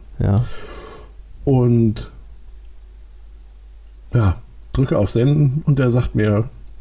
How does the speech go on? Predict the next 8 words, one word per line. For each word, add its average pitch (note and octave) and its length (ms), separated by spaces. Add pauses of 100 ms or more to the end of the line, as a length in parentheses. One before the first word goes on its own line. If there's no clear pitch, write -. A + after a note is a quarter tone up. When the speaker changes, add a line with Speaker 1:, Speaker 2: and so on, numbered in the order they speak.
(160)
Speaker 2:
„Herzlichen G#2+ 400
Glückwunsch.“ F2+ 500
Und - 140
ich E2+ 120
sag, E2+ 180
„Jawohl.“ F2 520
Speaker 1:
Siehste. F#2+ 420 (500)
Speaker 2:
Mann, G2 480